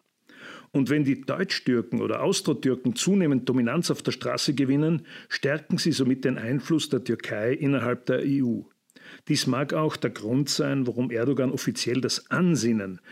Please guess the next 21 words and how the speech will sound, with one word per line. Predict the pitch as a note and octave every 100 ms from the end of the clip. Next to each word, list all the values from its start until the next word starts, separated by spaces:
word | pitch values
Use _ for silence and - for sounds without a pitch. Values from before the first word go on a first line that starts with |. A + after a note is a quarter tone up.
| - -
der | C3+
Europäischen | C3+ B2 B2 A#2+ C3+ D3
Union | C#3 A#2 G#2+ A#2+
beitreten | - G#2 - C3+ C3 C3+
zu | B2 A#2
wollen, | B2 D3 D3 - - -
noch | C3+ -
nicht | E3 F#3 - - - - _
ad | A#2 -
acta | - - - A2+
gelegt | A#2+ F#2+ - -
hat. | - - - _ _ _ _ - - - -
Einerseits | G#3 F3+ F3+ F3+ -
sind | D#3+ D#3
es | -
die | D3
vielen | F#3+ F#3 E3
Milliarden | B2 A#2+ B2 B2+ D#3+
Euro | A#2 C3 C#3+ D3+
an | C3 B2
Heranführungshilfe, | A2 G2+ G#2+ D3 - C#3+ C3 D3 - C#3+ D#3 - F#3